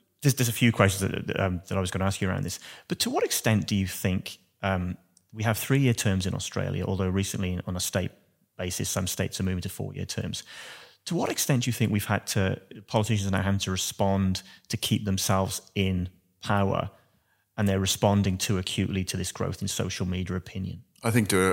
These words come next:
Speaker 2: a, a great degree, and I, I think it's even worse in the U S, where Congress have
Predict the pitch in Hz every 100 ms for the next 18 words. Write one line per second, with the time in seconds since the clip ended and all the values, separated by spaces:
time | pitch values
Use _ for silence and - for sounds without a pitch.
0 | - - 87 92 85 - 101 110 90 85
1 | 85 - 90 92 90 - 87 90 95 95
2 | - 95 95 95 98 104 - - - 98
3 | 98 104 - 95 98